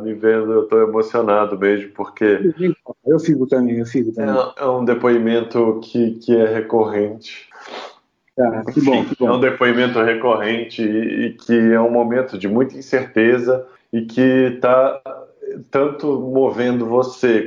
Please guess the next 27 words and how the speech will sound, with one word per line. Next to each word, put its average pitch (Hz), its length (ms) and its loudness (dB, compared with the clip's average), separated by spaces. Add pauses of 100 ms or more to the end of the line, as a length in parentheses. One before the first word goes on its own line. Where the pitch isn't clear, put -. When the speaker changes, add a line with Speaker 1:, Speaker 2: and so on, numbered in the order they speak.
Speaker 1:
quanto 117 300 -2
me 127 240 -2
movendo 131 760 0 (220)
num 151 100 0
lugar 160 360 2
que - 100 -20
também 151 240 0
eu 151 80 2
já 160 160 0
queria 165 420 0
estar 143 420 0
me 139 80 -8
movendo, 127 560 0
sabe? 101 540 0 (260)
Speaker 2:
Ah, 151 200 0
Speaker 1:
Nesse 143 140 -2
Speaker 2:
tá. 139 220 -2
Speaker 1:
momento 143 360 0
tá, 143 240 0
tá 143 160 2
sendo 143 260 -2
muito 143 320 0
importante, 139 720 0
assim, 104 280 -4
muito 107 300 -2
obrigado 113 640 2
Speaker 2:
Tá. 139 120 -2